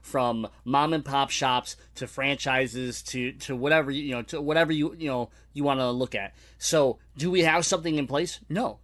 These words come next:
The government is, is struggling to figure these things out as well, okay? But at the same time, you're GameStop. So, like, when the time comes where there is a program in place,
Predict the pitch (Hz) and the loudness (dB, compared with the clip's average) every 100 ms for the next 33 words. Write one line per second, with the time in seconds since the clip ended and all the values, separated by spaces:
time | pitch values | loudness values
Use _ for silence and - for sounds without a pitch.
0 | - 143 170 220 175 147 156 156 143 - | -10 2 2 2 0 -2 -2 -4 -4 -6
1 | - 160 131 - - _ - - - - | -4 -4 -4 -6 -14 _ -20 -20 -20 -20
2 | - - - - - - - 180 180 180 | -20 -20 -20 -16 -8 -6 2 2 4 2
3 | 175 170 160 156 180 156 170 160 151 170 | 2 0 -4 -6 -4 -4 -4 -4 -4 -2
4 | 156 151 147 139 123 165 104 90 123 135 | 0 0 0 -2 0 0 0 -4 -4 -2
5 | 135 147 156 147 - 175 214 190 139 170 | 0 0 0 -2 -6 -6 -4 -4 -6 -4
6 | 208 139 104 87 - - - - - _ | -2 -2 -4 -14 -20 -20 -20 -20 -20 _
7 | - _ - - - - - - - 123 | -20 _ -20 -20 -20 -20 -20 -20 -10 -2
8 | 220 147 151 185 147 - 104 95 - - | 0 2 2 2 0 -4 -8 -10 -10 -4
9 | 156 143 143 135 - 135 143 156 151 151 | 0 2 2 2 -2 -18 -8 -4 -2 -4
10 | - 226 269 196 185 180 131 147 139 135 | -4 -6 -6 -4 -2 -2 -2 -2 0 -4
11 | - 160 170 185 - 151 156 175 185 170 | -2 0 0 -2 -2 -2 0 0 0 -4
12 | 180 202 208 - | -2 -4 -4 -10